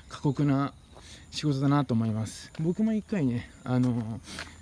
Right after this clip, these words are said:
目指したんですけどね、あの、僕はまだ、あの、大学生の時に一回、トヨタのところ、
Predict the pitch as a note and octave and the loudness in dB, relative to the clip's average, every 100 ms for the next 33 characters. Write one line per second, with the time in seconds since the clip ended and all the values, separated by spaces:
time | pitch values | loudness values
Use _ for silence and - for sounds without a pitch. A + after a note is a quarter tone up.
0 | - - - - - - - C3+ C#3+ D#3+ | -20 -20 -16 -16 -16 -20 -4 -2 0 0
1 | C3+ F#2+ F#2+ G#2 G#2+ A#2+ - A#2 B2 A2 | -4 -6 -8 -8 -4 -6 -6 -2 -2 -2
2 | - - - - - - - - C3+ C3 | -8 -16 -20 -20 -20 -20 -20 -4 -2 0
3 | D3 C#3+ G2+ - - - - - - B2 | 0 -2 -2 -12 -20 -20 -20 -20 -4 -2
4 | A#2+ A#2 C3 C#3+ C#3+ - G#2+ A2+ A#2+ G#2+ | 0 0 2 2 0 -2 -6 -6 -6 -4
5 | A#2 - C#3+ - - - - - - - | -4 -4 -4 -6 -12 -20 -20 -20 -20 -20
6 | - - - - E3+ A#2 G#2 A2+ A2 G#2+ | -20 -20 -8 -2 0 -2 -4 -6 -6 -8